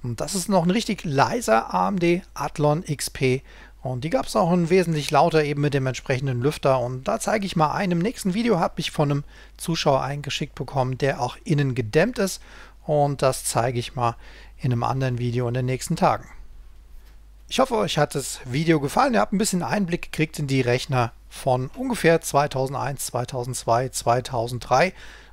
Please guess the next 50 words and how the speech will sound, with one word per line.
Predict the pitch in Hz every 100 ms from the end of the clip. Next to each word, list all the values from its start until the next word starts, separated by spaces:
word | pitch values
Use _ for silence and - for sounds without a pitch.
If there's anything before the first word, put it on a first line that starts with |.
| -
So | 123 180
waren | 160 160 156
sie | 147
gewesen. | 139 165 226 247
Und | 226 196
wenn | 170
euch | 190
das | 165 143
Video | 151 156
gefallen | 139 143 147
hat, | 139 -
gebt | 143 -
ihm | 120
einfach | 131 - 127
einen | 120
Daumen | 117 113 131
hoch. | 247
Vergesst | 214 190 -
nicht, | 170 -
den | 147
Kanal | 143 139 135
zu | 170
abonnieren. | 135 139 165 - - - -
Wenn | 151 143
ihr | 139
Fragen | - - 123 131 160
habt, | 135 -
dann | 131 -
schreibt | 151 190 160
die | 160
in | 175
die | 185
Kommentare | 185 208 185 190 185 170
rein | 165 170
oder | - 196 185 170 156 - - -
Hinweise | 196 208 165 156 147 147
oder | 139 139 131
sonstige | 135 156 - 139 131
Ideen | 151 127 127 127
könnt | 135 123
ihr |
da | 123
reinschreiben. | 120 120 120 123 120
Und | 123
guckt | 262 -
mal | 233
unten | 226
in | 190
die |
YouTube-Videobeschreibung. | 185 202 127 139 202 170 151 - 139 131 131